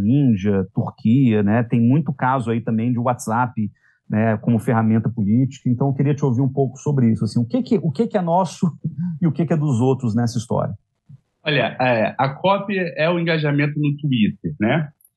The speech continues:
Speaker 2: Você falou bem, é, precisamente, o, o, o Trump não foi o primeiro presidente do Twitter, quem foi, foi o Obama,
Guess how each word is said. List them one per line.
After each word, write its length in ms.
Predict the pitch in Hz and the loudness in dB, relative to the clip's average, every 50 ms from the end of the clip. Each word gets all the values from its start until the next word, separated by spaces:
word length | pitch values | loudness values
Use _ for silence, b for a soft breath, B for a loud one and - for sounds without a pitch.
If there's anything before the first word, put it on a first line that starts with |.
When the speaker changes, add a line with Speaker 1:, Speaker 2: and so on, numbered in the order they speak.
| _ _ _ _ - | _ _ _ _ -2
Speaker 2:
Você 200 | 135 131 - 151 | -2 0 0 0
falou 280 | 147 165 170 185 175 | 0 2 2 2 2
bem, 360 | 151 151 147 143 131 120 113 107 | 2 0 0 0 0 -2 -2 -2
é, 500 | 123 120 117 113 110 107 104 101 87 - - _ _ _ _ - 151 - | 0 2 2 4 2 2 2 0 -2 -4 -8 _ _ _ _ -16 -4 -2
precisamente, 760 | 131 127 143 165 160 165 160 147 135 123 117 107 104 - - | -2 0 0 0 0 0 0 2 2 0 0 -2 -4 -4 -4
o, 500 | 127 127 - - 127 127 123 - - 127 | -2 -2 -2 0 0 0 2 2 2 0
o, 20 | |
o 40 | 127 | 0
Trump 220 | - 143 139 139 160 | 0 0 -2 0 0
não 220 | 170 208 180 - | -2 -2 -2 -2
foi 140 | - 151 190 | -2 -2 0
o 60 | 202 | 0
primeiro 360 | 180 139 127 135 139 131 - | 0 0 2 2 2 0 0
presidente 420 | - 123 113 117 110 120 117 - - | -2 -4 -4 -4 -6 -6 -6 -6 -8
do 180 | - _ - 113 | -12 _ -4 -2
Twitter, 260 | 120 156 196 - - - | 0 0 -2 -2 -4 -4
quem 160 | 131 120 - | -4 -4 -2
foi, 240 | - 127 127 120 123 | 0 0 0 0 0
foi 100 | - 123 | 0 0
o 120 | 120 117 | 0 2
Obama, 540 | 117 113 104 - 104 113 139 170 196 220 214 | 2 0 2 2 0 0 0 0 -2 -4 -4